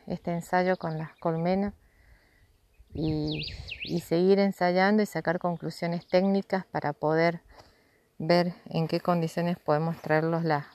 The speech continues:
próxima temporada y ubicando el mejor lugar posible. Así que es, es muy enriquecedor, es muy, eh,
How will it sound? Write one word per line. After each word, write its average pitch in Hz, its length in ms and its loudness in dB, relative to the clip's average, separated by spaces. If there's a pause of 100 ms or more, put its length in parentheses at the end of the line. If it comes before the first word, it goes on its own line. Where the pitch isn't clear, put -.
próxima 170 440 -2
temporada 170 800 4
y 165 80 2
ubicando 156 420 0
el 170 80 0
mejor 160 300 -2
lugar 165 300 2 (100)
posible. 160 420 -6 (1200)
Así 180 320 -2
que 165 420 0 (1160)
es, 175 120 -6 (200)
es 185 140 2
muy 196 200 6
enriquecedor, 180 840 2 (2000)
es 196 240 2
muy, 190 640 6 (1160)
eh, 165 340 -2